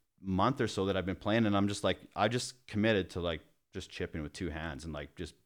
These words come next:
not worrying too much about it. I know, like, sometimes, like, if I got, like, a little bit of a dicey lie or something, I'm still gonna one-hand it.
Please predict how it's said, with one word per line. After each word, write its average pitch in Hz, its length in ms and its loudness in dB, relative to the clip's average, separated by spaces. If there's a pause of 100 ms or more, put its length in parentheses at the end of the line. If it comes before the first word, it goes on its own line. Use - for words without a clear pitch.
(500)
not 95 260 -2
worrying 87 360 -2
too 98 120 -8
much 92 220 -2
about 92 260 2
it. 107 120 0 (420)
I 135 160 10
know, 135 280 12
like, 120 140 10
sometimes, 113 600 2
like, 98 140 2
if 95 100 -2
I 98 80 4
got, 107 240 4
like, 98 140 2
a 92 80 2
little 104 260 4
bit 104 120 4
of 92 80 0
a 92 40 2
dicey 87 380 -2
lie 87 280 2
or 95 80 0
something, 101 300 -2
I'm 85 180 -2
still 87 220 -4
gonna 85 160 -4
one-hand 80 480 -4
it. - 180 -4